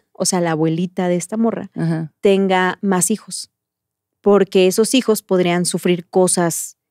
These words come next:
Speaker 1: trágicas a lo largo de su vida, ¿no? Entonces, como que, eh, este remolino también es como que tu sello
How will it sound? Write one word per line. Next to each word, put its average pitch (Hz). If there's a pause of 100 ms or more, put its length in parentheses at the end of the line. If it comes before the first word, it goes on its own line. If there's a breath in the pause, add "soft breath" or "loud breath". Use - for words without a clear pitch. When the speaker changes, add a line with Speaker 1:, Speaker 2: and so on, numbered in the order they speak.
Speaker 1:
trágicas 185
a 175
lo 175
largo 175
de 170
su 170
vida, 214 (380 loud breath)
¿no? 185
Entonces, 196
como 185
que, 170 (300 loud breath)
eh, 170
este 214
remolino 202
también 190
es - (160)
como 190
que 170 (100)
tu 196
sello 180